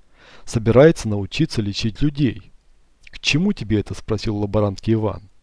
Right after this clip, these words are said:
«Я хочу научиться тем самым нести добро», робко с опущенными глазами пояснила Надя. «Лечить нельзя и невозможно», сказал он. «Почему?» удивилась все так же робко она. «Потому что закон сохранения энергии.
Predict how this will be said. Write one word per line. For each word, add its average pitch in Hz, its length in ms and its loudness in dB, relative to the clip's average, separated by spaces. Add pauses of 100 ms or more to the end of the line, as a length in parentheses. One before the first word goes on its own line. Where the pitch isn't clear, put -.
(540)
«Я 107 140 4
хочу 120 280 0
научиться 117 600 0
тем 107 220 -4
самым 135 340 0
нести 107 240 -4
добро», 123 460 0 (1000)
робко 104 340 -4
с - 80 -6
опущенными 104 500 -6
глазами 101 400 0
пояснила 101 540 -4
Надя. 90 360 -6 (880)
«Лечить 113 380 0
нельзя 127 360 4
и 139 40 4
невозможно», 139 640 0
сказал 95 400 -6
он. 98 240 -6 (720)
«Почему?» 135 560 -4 (160)
удивилась 101 400 -2
все 107 140 -6
так 101 180 -2
же 95 100 -4
робко 101 360 -2
она. 95 240 -8 (560)
«Потому 127 320 -2
что 123 120 -2
закон 123 320 2
сохранения 131 560 0
энергии. 139 680 0